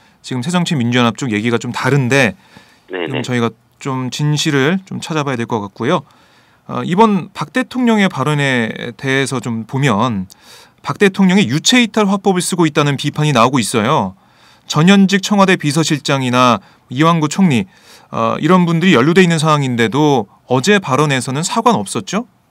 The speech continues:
Speaker 2: 네, 그렇습니다. 어찌 보면 성 전 회장은 생전 인터뷰를 통해서 이제 박 대통령을 직접 겨냥했거든요.
Speaker 1: 네.
Speaker 2: 예를 들어서 뭐 허태열 전 비서실장의 경우에는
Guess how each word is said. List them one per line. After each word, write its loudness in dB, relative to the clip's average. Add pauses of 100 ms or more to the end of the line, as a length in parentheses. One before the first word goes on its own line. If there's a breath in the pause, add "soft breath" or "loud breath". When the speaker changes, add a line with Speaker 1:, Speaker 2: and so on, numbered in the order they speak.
(640)
Speaker 2:
네, 6
그렇습니다. 0 (320 loud breath)
어찌 -6
보면 2
성 -2
전 4
회장은 2
생전 -6
인터뷰를 -4
통해서 -4
이제 -6
박 -16
대통령을 0
직접 -4
겨냥했거든요. -4 (140)
Speaker 1:
네. -4 (220 loud breath)
Speaker 2:
예를 4
들어서 2
뭐 2
허태열 4
전 -2
비서실장의 -4
경우에는 -6